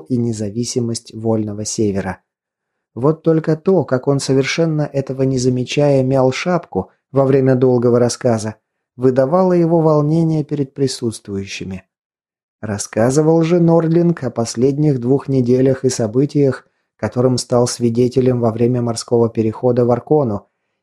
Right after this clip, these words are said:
и высадки на берег вместе с лордом Рейнаром. Да и сейчас, выходя из кабинета, Нордлинг попятился, не поворачиваясь к присутствующим спиной.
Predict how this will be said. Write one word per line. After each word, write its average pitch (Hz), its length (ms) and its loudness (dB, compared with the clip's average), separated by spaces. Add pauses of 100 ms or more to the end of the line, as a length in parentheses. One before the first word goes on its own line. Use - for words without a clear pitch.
и 117 120 2
высадки 175 540 0
на 135 180 2
берег 151 400 0
вместе 117 500 -4
с - 160 -10
лордом 107 480 -2
Рейнаром. 104 640 -4 (600)
Да 131 140 0
и 196 100 2
сейчас, 165 580 0
выходя 143 460 2
из 147 160 0
кабинета, 175 720 0
Нордлинг 180 840 0
попятился, 143 960 0
не 131 140 0
поворачиваясь 123 760 0
к - 60 -18
присутствующим 117 960 -2
спиной. 117 580 -4